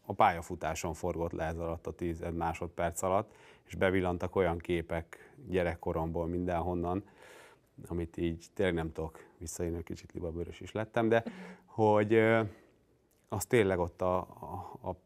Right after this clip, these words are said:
pillanatnak a, az élménye. És hát ilyen még nem volt. Tehát, ö, olyan szinten nem volt, hogy például az a tized másodperc, az még a gyerekeim születését is viszi.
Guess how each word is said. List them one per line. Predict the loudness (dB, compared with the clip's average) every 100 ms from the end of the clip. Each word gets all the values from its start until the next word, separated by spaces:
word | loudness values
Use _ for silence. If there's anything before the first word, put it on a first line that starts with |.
| _ -2
pillanatnak | -2 0 -2 -4 -6 -10 -6
a, | -4 -4 -6
az | -10 -6
élménye. | -6 -6 -8 -10 -14 _ _ _ _
És | -8 -6 -8 -14 _ _ _ _ _ _ -18
hát | -2
ilyen | 2 4
még | 4
nem | 4 4
volt. | -2 -4 -6
Tehát, | 0 0 2
ö, | 2 2 -2 _ _ _
olyan | 2 4 4
szinten | 2 2 4
nem | 4 4
volt, | 2 0
hogy | -2
például | -2 -2 2 2 2 -2 -16 -20 -20 -20 _ _ _ -20 -16 -16 _ _ _ _ _ _
az | 6
a | 6
tized | 4 6 6
másodperc, | 8 6 6 0 -6 2 4 4 2 0 -2 -2 -8 _
az | -6 -4
még | 2 4 6
a | 6 4 2
gyerekeim | 4 6 6 2 0
születését | 2 0 0 -4 -2 -4
is | -6 -6
viszi. | -6 -6 -12